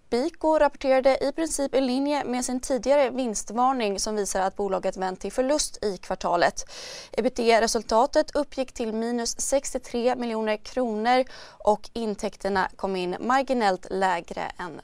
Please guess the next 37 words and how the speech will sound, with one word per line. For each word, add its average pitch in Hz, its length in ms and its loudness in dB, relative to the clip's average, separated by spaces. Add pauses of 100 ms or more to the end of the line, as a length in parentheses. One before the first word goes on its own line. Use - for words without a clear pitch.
väntat. - 720 -4 (720)
Swedbank 311 720 4
reviderar 262 480 6
ner 247 440 2
Sveriges 247 520 0
B 226 140 -2
N 202 140 -2
P-prognos 214 1000 -2
för 240 180 0
tjugohundratjugotre 220 960 -2
till 220 340 0
noll 254 240 0
komma 269 180 -6
fyra 240 240 2
procent 220 560 -2 (340)
från 190 300 -2
tidigare 185 680 2
två 180 200 -4
komma 240 240 -4
tre 302 480 0
procent. 190 800 2 (380)
Global 254 480 8
tillväxt 254 680 -2
väntas 233 440 0
nu 233 260 -2
landa 226 400 0
på 226 180 -8
två 233 340 2
procent 277 540 0
i 254 60 -4
tjugohundratjugotre 233 760 -2
från 214 240 -6
tidigare 196 380 -2
tre 185 220 -6
komma 190 220 -8
fem 240 500 0
procent. 190 600 -2